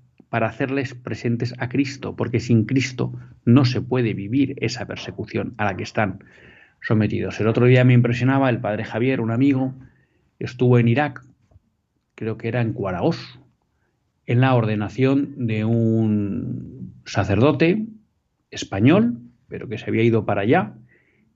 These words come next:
y que era un sacerdote que era plenamente consciente de que en Irak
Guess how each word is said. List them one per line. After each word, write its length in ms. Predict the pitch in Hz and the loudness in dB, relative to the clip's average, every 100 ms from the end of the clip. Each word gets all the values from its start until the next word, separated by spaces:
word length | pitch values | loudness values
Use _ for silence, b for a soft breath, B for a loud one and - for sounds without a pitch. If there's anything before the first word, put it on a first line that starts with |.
| _ _ | _ _
y 100 | 127 | -8
que 100 | 120 | 0
era 120 | 135 151 | 4 4
un 80 | |
sacerdote 480 | 156 151 147 156 156 | 2 0 -2 -2 -2
que 60 | 139 | 0
era 160 | 139 | 0
plenamente 420 | 139 139 135 135 131 | 0 0 0 0 0
consciente 500 | 131 127 139 139 156 | -2 0 0 2 0
de 140 | 127 | 0
que 100 | 120 | 0
en 80 | 113 | 0
Irak 400 | 107 123 - | 0 0 -2